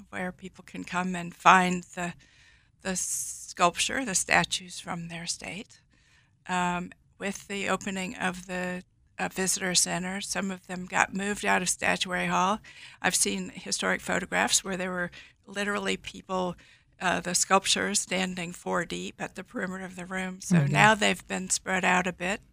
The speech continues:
Speaker 1: uh, so they're a little bit easier to, to look at and to appreciate.
Speaker 2: There's some, uh, is there any significant statue itself or story? I, I know that Hawaii, uh, donated or, or provided a statue that is huge.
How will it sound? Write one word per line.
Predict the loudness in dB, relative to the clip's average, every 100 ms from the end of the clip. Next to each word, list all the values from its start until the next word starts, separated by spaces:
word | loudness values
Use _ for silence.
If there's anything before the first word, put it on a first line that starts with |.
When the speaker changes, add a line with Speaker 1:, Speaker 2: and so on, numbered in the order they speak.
| -16
Speaker 1:
uh, | -4 -2 -2
so | -4 -6
they're | -6 -8
a |
little | -8 -12
bit | -12 -12
easier | -8 -8 -8 -12 -10
to, | -10 -10 -14 -20 _ -12
to | -6
look | -2 -2 0
at | 2 0
and | -2
to | -12
appreciate. | -12 -12 -12 -8 -8 -10 _ _ _ _ -16 -16 -16 4
Speaker 2:
There's | 8 10 10
some, | 8 10 8 6
uh, | 4 6 4 2 2
is | 4 8
there | 8
any | 8
significant | 6 6 6 6 6 4 2 2 -6
statue | -12 2 6 6 4 2
itself | 2 0 6 6 6
or | 2
story? | 2 2 6 8 8
I, | 6 6
I | 8
know | 10 10
that | 8 2
Hawaii, | 2 4 8 8 6 4 0 -2 -2
uh, | 2 4 4 2
donated | 4 6 6 6 4 0 -4 -2
or, | 0
or | 2 2 2 -2 -14 -16 -8
provided | 0 6 8 8 6 4
a |
statue | 2 4 4 4 2
that | 2
is | 0 -4
huge. | 2 4 4 2 -4 -10